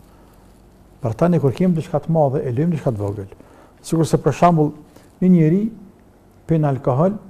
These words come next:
edhe pin edhe dohan. Po çe po bën dohanin njerit? Po çe po bën njerit dohanin kur, kur, kur ai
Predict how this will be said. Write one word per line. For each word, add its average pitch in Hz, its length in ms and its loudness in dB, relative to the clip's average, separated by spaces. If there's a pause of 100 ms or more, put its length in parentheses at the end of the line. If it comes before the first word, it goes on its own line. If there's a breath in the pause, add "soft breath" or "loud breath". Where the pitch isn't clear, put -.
(180)
edhe 139 180 -2
pin 147 160 0
edhe 127 160 -2
dohan. 101 300 -6 (2500)
Po - 100 -20
çe - 140 -12
po - 100 -8
bën 113 360 -2
dohanin 147 360 0
njerit? 120 400 -4 (2000)
Po - 80 -20
çe - 240 -14
po 113 80 -4
bën 117 240 -2
njerit 120 320 -2
dohanin 117 480 -4
kur, 120 240 -6
kur, 127 160 -6
kur 127 160 -4
ai 120 140 -4